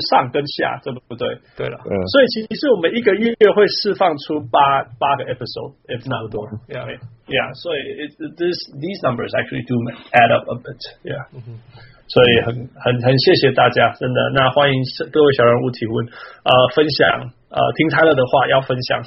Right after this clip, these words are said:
Speaker 1: <laughs> 呃，那我们每一次录音前，那一天我都会，呃，收集大家的问题，呃，所以欢迎大家提出。呃，那 of course，你都，也不需要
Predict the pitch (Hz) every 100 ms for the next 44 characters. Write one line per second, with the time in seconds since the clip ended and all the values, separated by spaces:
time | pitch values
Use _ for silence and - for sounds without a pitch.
0 | - _ - - _ _ - 131 131 -
1 | 143 139 143 165 196 165 175 175 165 180
2 | 226 220 220 208 202 202 - 143 139 -
3 | - 185 175 180 190 175 131 151 156 151
4 | 135 - - - 131 120 120 - 156 156
5 | 131 139 135 131 123 131 120 127 127 127
6 | - 135 131 - 135 123 123 143 139 131
7 | 139 131 123 - - 120 - 139 135 -
8 | - - - _ 139 143 156 151 143 214
9 | 175 143 147 165 151 147 139 185 - 175